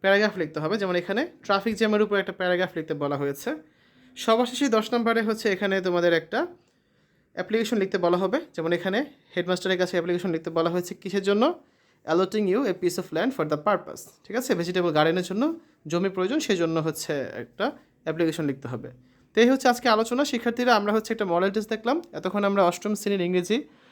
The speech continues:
বার্ষিক পরীক্ষার নমুনা প্রশ্নপত্র নিয়ে আলোচনা করেছি। আশা করি এই ভিডিওটা তোমাদের কাছে ভালো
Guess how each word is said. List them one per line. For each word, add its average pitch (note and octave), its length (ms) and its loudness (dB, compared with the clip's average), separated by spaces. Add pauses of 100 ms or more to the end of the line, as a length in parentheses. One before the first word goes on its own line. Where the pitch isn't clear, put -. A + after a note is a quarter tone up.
(160)
বার্ষিক F3+ 360 4
পরীক্ষার A#3 360 2
নমুনা G3 280 2
প্রশ্নপত্র G3+ 420 -4
নিয়ে F3+ 120 2
আলোচনা F3+ 320 0
করেছি। D3+ 280 -2 (560)
আশা G#3 180 -2
করি G#3 160 2
এই F3+ 100 0
ভিডিওটা F3 320 0
তোমাদের D#3+ 240 0
কাছে D3+ 220 -6
ভালো D3 120 0